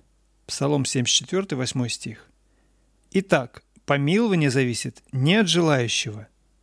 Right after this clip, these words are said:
и не от подвязающегося, но от Бога милующего.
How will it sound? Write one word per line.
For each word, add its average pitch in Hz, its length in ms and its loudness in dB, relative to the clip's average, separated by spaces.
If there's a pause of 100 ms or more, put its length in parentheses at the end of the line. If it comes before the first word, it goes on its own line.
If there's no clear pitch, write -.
и 214 160 2
не 175 220 6
от 180 180 2
подвязающегося, 139 960 -2 (240)
но 143 180 2
от 127 100 2
Бога 156 320 0
милующего. 113 680 -4